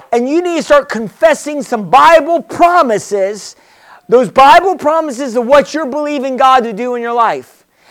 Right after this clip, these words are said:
And you need to start confessing them out loud and speaking those during those days of fasting,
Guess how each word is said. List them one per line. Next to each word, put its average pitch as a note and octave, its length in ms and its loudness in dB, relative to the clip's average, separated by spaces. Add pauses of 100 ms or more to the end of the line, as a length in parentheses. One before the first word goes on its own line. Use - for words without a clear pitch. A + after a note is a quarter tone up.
(180)
And A#3 120 4
you C#4+ 200 -4
need E4+ 140 -4
to D4 60 0
start D4 240 0
confessing D4 680 -2
them A#3 320 4 (360)
out D#4+ 400 4
loud B3+ 580 4 (220)
and A#3+ 200 0
speaking E4 600 -2
those C4+ 340 4
during D4+ 460 0
those E4 180 -2
days C#4+ 400 2
of C4 140 -2
fasting, C4+ 580 -4